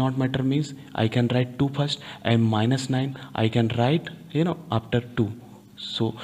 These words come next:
let's see what is the result of this. It will come minus seven, and two minus nine, it will also come minus seven. So both are equal. So basically their sequence will not matter. So this is basically cumulative property,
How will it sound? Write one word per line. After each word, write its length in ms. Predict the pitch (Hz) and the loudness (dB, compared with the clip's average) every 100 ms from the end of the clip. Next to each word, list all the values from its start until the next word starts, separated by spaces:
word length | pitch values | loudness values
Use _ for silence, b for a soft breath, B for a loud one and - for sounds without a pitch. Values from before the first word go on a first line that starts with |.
| B 113 | B 2
let's 220 | 120 123 | 2 2
see 220 | 135 135 | 0 0
what 180 | 123 113 | 2 2
is 60 | |
the 100 | 117 | 4
result 300 | 117 117 120 127 | 4 4 2 0
of 100 | 113 | -2
this. 240 | 127 156 - B | -2 -4 -10 B
It 180 | - 101 | -6 0
will 120 | 117 117 | 0 0
come 180 | 127 123 | 0 2
minus 260 | 131 139 139 | 0 -2 -2
seven, 260 | 135 147 139 - | -4 -4 -6 -2
and 220 | 113 113 | -2 2
two 80 | 127 131 | 2 2
minus 200 | 131 131 | 0 0
nine, 160 | 143 147 - | -2 -2 -4
it 120 | 120 | -2
will 100 | 120 107 | 0 0
also 140 | 113 127 | -2 -2
come 100 | 131 131 - - - 110 | -2 -4 -10 -18 -6 -2
minus 280 | 107 107 113 | 0 0 -2
seven. 280 | - 117 120 - | -4 -4 -4 -2
So 120 | 139 | 0
both 240 | 120 120 117 | 0 -2 -2
are 80 | 123 110 | 0 -2
equal. 320 | - 113 117 127 B B B | -4 -6 -6 -8 B B B
So 140 | - | 0
basically 480 | 120 117 117 127 143 | 2 4 2 -2 -2
their 220 | 131 135 135 | 0 0 2
sequence 460 | - 123 143 160 - B B | 0 0 0 0 -2 B B
will 280 | 123 120 120 117 | 2 4 6 4
not 260 | 123 123 110 104 | 2 -2 -4 -2
matter. 300 | 101 110 107 - B B | -2 -2 -4 -6 B B
So 160 | - 107 | -2 0
this 180 | 110 - | 0 0
is 80 | 135 120 | 2 4
basically 460 | 117 - 123 143 156 - | 4 2 0 -2 -4 -4
cumulative 720 | 143 131 113 101 - 165 220 - 160 127 | 0 2 2 2 2 2 2 -2 -12 -4
property, 760 | 117 104 - 104 104 110 104 | 0 0 0 -4 -4 -4 -4